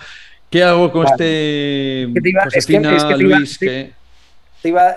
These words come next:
Speaker 2: te iba a dar otra respuesta. En vez de darte la fácil, sí, sí, que puedes asignar y personalizar las actividades y todo esto. O sea, sí, puedes personalizarle las actividades hasta, hasta el máximo. Puedes buscar actividades de primero, de segundo, para alumnos que están en tercero, cuarto, quinto, no importa.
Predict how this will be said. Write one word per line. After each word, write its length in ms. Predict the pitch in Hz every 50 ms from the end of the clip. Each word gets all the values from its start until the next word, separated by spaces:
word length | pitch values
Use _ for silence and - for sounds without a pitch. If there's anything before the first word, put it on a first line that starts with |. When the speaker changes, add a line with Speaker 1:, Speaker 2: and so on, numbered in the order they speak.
| 143
Speaker 2:
te 80 | - 165
iba 140 | 170 196 190
a 40 | 196
dar 200 | 202 196 - 196
otra 240 | 190 190 185 175
respuesta. 520 | 170 151 143 135 - - - - - 131 127
En 80 | 135
vez 120 | 147 165 185
de 60 | 208
darte 240 | 214 196 196 208 196
la 120 | 175 165
fácil, 360 | 160 - 180 175 175 151 139
sí, 160 | 135 - 175 170
sí, 180 | - 190 170
que 100 | 131 127
puedes 280 | 120 - 143 156 165 165
asignar 500 | 165 - 160 151 151 151 151 151 151 147
y 60 | 147
personalizar 720 | 139 143 135 - - 131 123 123 123 123 - - 139 135 139
las 180 | 139 139 135
actividades 640 | 139 - - 127 120 117 120 135 143 139 131 123 123
y 60 | 127
todo 260 | 120 - 127 123 120 127
esto. 340 | 135 - - 170 175 180 - - - _ _ - - - - - - -
O 200 | - - 143 143
sea, 260 | - 165 143 - - - -
sí, 400 | - - - 190 185 131 104 - - - - - _
puedes 260 | - 160 175 185 180 -
personalizarle 680 | - 180 160 175 160 156 156 147 147 165 156 151 147
las 160 | 143 143 139
actividades 600 | 139 135 - - 127 127 139 143 156 165 170 151
hasta, 360 | 151 139 - - 143 127 127 123
hasta 320 | - 127 131 - - 143
el 80 | 127 127
máximo. 540 | 127 123 127 - - 135 120 113 117 - -
Puedes 220 | - 139 143 147 147
buscar 280 | 147 143 - - 139 143
actividades 540 | 143 - 139 135 131 131 135 139 139 135
de 80 | 131 135
primero, 420 | 127 - 120 120 135 143 139 127
de 80 | 120 120
segundo, 680 | - - 120 113 123 135 143 143 135 135 127 120 - - - - - _ - - -
para 200 | 139 127 131 127
alumnos 340 | 127 135 143 139 139 139 139
que 80 | -
están 180 | - 143 131 131
en 100 | 127 127
tercero, 380 | 123 110 - - 135 127 127 120
cuarto, 340 | - 127 123 - 127 110 -
quinto, 420 | - 113 110 101 - - 101 -
no 120 | - 127 139
importa. 460 | 143 139 139 113 110 - - 104 -